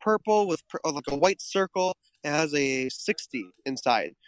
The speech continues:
So the code sixty means that car, all cars have to slow down to sixty kilometers per hour, no matter where they are on the circuit. And that ensures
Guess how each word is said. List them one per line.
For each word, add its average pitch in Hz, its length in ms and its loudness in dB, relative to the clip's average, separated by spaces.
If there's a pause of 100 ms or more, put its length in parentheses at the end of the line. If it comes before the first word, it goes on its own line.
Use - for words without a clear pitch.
(300)
So 165 240 2
the 147 120 -6
code 208 300 2
sixty 202 360 -4
means 185 260 2
that - 160 0
car, 180 240 4
all 175 180 4
cars 175 420 -2
have 165 180 -4
to 151 80 -8
slow 175 320 0
down 160 260 -2
to 139 120 -14
sixty - 380 -10
kilometers 170 560 -6
per 160 80 -2
hour, 151 300 2
no 135 80 -8
matter 135 220 -2
where 139 180 -4
they 170 100 -2
are 165 80 0
on 160 80 -4
the 143 60 -10
circuit. 139 420 -6 (420)
And 170 140 0
that 170 180 8
ensures 175 680 2